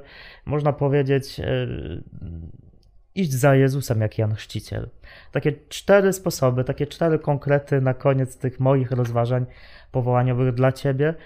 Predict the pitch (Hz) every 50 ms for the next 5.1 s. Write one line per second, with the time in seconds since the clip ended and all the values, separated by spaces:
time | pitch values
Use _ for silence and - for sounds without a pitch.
0 | - - - - - - - - - - - - - - - - - - - -
1 | 156 165 165 156 165 165 - - 156 151 147 139 151 147 147 147 135 143 156 -
2 | - 151 143 143 135 - 139 135 135 127 - 107 117 - - - - 143 147 143
3 | 151 151 - - 147 143 139 139 135 135 131 117 110 120 143 143 139 135 127 139
4 | 127 123 135 131 127 123 123 - - 123 - - - 117 - - 110 101 - -
5 | - -